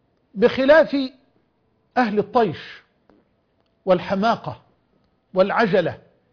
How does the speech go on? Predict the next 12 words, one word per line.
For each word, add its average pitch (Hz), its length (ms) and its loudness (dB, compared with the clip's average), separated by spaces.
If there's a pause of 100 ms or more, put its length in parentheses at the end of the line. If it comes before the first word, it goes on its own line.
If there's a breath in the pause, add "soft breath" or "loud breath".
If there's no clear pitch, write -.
(760)
الذين 233 600 0 (920)
لا 202 480 0
يدركون 240 1080 -2 (840)
مآلات 233 720 -2
أقوالهم 208 720 -4 (800)
ولا 247 320 4
يعرفون 220 640 -4
مآلات 214 600 -6
أفعالهم. 190 640 -6 (1300)
هذا 302 260 2
هو 254 160 0
المحكم. 226 460 -4